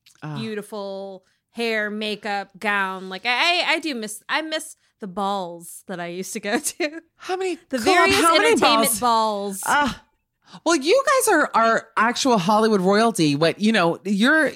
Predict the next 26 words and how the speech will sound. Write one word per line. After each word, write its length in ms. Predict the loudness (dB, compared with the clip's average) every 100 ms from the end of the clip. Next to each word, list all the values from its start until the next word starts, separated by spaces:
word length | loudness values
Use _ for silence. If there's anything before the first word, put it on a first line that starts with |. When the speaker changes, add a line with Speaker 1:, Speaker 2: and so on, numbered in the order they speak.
| -8 _
Speaker 1:
you 180 | 0 2
and 80 | 2
your 100 | 2
husband 720 | 2 2 2 0 2 0 0
genuinely 600 | -2 0 2 2 2 0
are 240 | 2 2
two 440 | 0 0 2 4 4
of 120 | 2
the 100 | 2
more 280 | 2 2 2
to 60 | 2
most 260 | 2 2 0
successful 460 | 0 0 0 -2
comedians 520 | -2 -2 0 0 0
I 120 | 0 0
know. 400 | 2 2 0 -4 -8 -4
Speaker 2:
Oh, 240 | -4 -6
well, 100 | -10
that's 220 | -10 -8
nice 160 | -10 -10
to 80 | -12
hear. 300 | -12 -10 -10
Speaker 1:
It's 100 | -4
very 160 | -2 0
true. 360 | 0 0 -2 -6 -8
Speaker 2:
Um, 540 | -4 -4 -4 -10 -16